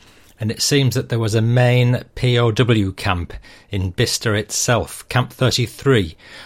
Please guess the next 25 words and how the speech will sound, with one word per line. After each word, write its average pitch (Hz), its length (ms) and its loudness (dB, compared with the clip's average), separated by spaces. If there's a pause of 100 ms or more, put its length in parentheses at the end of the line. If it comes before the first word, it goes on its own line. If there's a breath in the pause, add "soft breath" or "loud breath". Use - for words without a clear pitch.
(100)
or 101 320 0
the 110 300 -2
Old 117 500 0
Windmills 104 720 0
Camp, - 460 -4 (400 loud breath)
and 107 80 2
it's 113 180 -2
now 131 300 2
part 123 420 0
occupied 101 720 -4
by 104 240 0
L 123 200 2
C 131 320 0
Hughes 120 560 -2
Scrap - 460 -2
Metal 117 340 -2
Yard. 90 500 -4 (680 loud breath)
Apparently, 143 600 0 (180 loud breath)
there's 101 160 0
a 113 60 4
mermaid 143 560 4
statue 98 680 -4 (240 loud breath)
in 101 200 -2
the 95 60 0
yard 90 480 -2